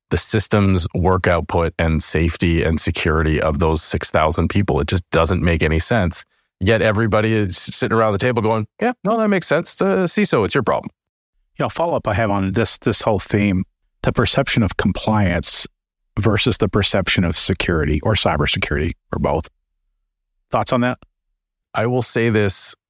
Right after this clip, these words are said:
Speaker 1: having considered my word choice carefully and fully aware of the context of the podcast,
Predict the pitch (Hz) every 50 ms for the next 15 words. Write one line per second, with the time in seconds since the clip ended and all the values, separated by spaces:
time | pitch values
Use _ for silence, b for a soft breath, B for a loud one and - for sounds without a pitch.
0 | _ - - - 107 101 98 98 98 95 95 - - 90 80 - - - 113 107
1 | 113 107 92 101 95 92 85 80 92 95 92 87 - - - 95 90 90 - -
2 | - 95 85 82 - - 90 82 80 80 78 76 80 - 82 85 80 73 64 -
3 | - - - - 98 92 98 95 92 90 85 85 85 82 78 76 73 80 80 -
4 | - 78 76 76 - - 80 - - - 82 76 73 - - 78 69 65 - -
5 | - 76 69 64 62 - - - -